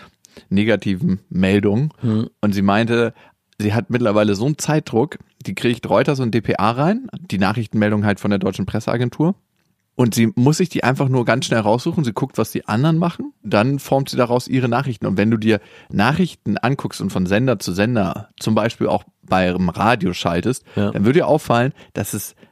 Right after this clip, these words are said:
Speaker 1: relativ ähnliche Headlines sind. Klar,
Speaker 2: Ja.
Speaker 1: passiert das in der Welt, aber das ist ja nicht das, was nur passiert.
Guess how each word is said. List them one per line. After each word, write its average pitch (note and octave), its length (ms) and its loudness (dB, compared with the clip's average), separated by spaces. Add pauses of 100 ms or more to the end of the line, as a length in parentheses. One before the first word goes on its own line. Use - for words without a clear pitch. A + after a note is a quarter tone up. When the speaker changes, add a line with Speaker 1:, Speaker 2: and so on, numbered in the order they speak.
(120)
Speaker 1:
relativ D3 560 0
ähnliche D3+ 400 0
Headlines E3 400 -2
sind. - 260 -6
Klar, A2 260 0
Speaker 2:
Ja. D#3+ 40 0
Speaker 1:
passiert - 480 -4
das D#3+ 140 -2
in D3 160 -2
der D3 160 0
Welt, D3 200 2
aber - 140 2
das G2+ 140 -2
ist A2 100 -6
ja A2+ 80 0
nicht G#2+ 200 -2
das, - 180 -4
was F#2+ 160 -4
nur B2+ 160 0
passiert. B2 340 -2